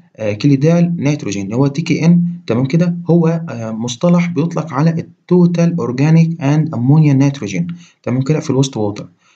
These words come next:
تمام كده؟ بتدينا يا جماعة النيتروجين الموجود، تمام كده؟ في المية. وأخيرًا الفوسفورس اللي هو البي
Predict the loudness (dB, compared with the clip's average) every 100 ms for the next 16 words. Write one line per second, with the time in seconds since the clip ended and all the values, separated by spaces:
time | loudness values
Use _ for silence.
0 | _ -2 -2 0 0 0 -4 -6 -6 -2
1 | 2 4 4 2 2 2 0 0 -2 -4
2 | -4 -4 0 2 2 -2 -12 _ _ -2
3 | 0 2 0 0 0 0 0 0 0 0
4 | -4 -10 _ _ 2 2 0 -4 0 2
5 | 2 -2 -4 -4 -2 0 -2 -2 -6 _
6 | _ -4 2 2 2 0 0 0